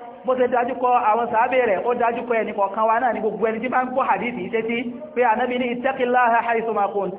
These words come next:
Bẹ̀rù Allah subhanahu wa ta'ala haythu ma kunt, ní gbogbo ibi tó bá wà. Gbogbo àyè tó bá wà pátápátá, bẹ̀rù Allah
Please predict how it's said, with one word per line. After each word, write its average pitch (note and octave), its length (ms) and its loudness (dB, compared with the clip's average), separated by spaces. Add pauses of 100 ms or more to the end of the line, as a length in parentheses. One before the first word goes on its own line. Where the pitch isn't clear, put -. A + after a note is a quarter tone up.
(420)
Bẹ̀rù A3+ 280 2
Allah A#3 280 4 (100)
subhanahu A#3 480 0
wa A#3 100 2
ta'ala A#3 380 2 (460)
haythu C4 320 0
ma B3 160 4
kunt, B3 280 0 (120)
ní A#3+ 80 -2
gbogbo A#3 380 2
ibi A3+ 100 -2
tó A3+ 100 2
bá A3+ 140 4
wà. A3+ 100 6 (800)
Gbogbo B3 400 2
àyè G3 240 2
tó A3 100 0
bá A#3+ 140 2
wà B3 160 2
pátápátá, G#3+ 500 0 (280)
bẹ̀rù F3+ 240 0
Allah F3+ 220 2